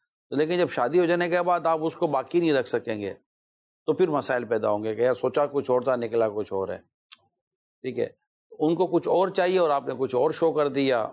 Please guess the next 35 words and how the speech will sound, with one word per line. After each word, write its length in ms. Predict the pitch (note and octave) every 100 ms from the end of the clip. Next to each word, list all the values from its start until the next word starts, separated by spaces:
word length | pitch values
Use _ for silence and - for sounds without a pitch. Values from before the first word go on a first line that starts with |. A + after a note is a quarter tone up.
| -
ان 140 | C3+ C#3+
کو 120 | D3+
middle 280 | C#3 D3+ F3
class 380 | E3+ E3+ D#3
چاہیے، 260 | - D3+ D3
آپ 140 | C3+
نے 60 | B2+
اپنے 200 | B2 B2
کو 100 | A2+
امیر 220 | A#2 D#3+
شو 220 | E3 D#3
کر 160 | C3+ C3+
دیا، 300 | B2 C3 A#2
ان 160 | A#2+ C3
کو 80 |
یہ 220 | C#3 D#3 D#3+
چاہیے۔ 220 | D3+ C#3 - _ _ _
تو 60 | -
شادی 420 | - - G#2+ C#3
کے 140 | F#3+ G3
بعد 220 | F3 F#3+ F#3
تو 180 | F#3+ A2+
ویسے 320 | B2+ C#3+ F#3
ہی 120 | G3+ E3+ D3 - _ -
پندرہ، 240 | C#3 D#3
دس، 320 | E3 B2 D3+ - -
ہفتہ 180 | A#2+ F#3
دس 300 | D3 D#3 C#3
دن 180 | F#3
کے 100 | D#3+
ہی 80 | F#3
بھانڈا 300 | F3+ E3 F3
پھوٹ 200 | D3 C#3
جائے 240 | B2+ G#2+ G2
گا 160 | F2+